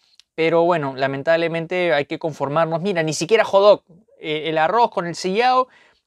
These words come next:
este, por ahí la cebollita china y solamente trocitos de, eh, de tortilla. Listo, satisfácete con eso".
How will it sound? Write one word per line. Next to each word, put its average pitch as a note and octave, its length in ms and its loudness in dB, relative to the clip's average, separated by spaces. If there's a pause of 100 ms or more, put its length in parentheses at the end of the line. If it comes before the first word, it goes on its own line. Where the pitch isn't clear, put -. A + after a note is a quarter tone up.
(120)
este, D3+ 260 -8
por D#3+ 180 0
ahí F#3 120 4
la F#3+ 120 0
cebollita F#3+ 400 0
china C4+ 240 -6
y F#3+ 60 -2
solamente G3 760 -2 (800)
trocitos G3+ 560 -2
de, D3+ 640 0 (1040)
eh, B2+ 760 -2
de C3 120 0
tortilla. A#2 440 -10 (800)
Listo, - 360 -6 (460)
satisfácete F3 600 -2
con C#3 140 -6
eso". - 220 -14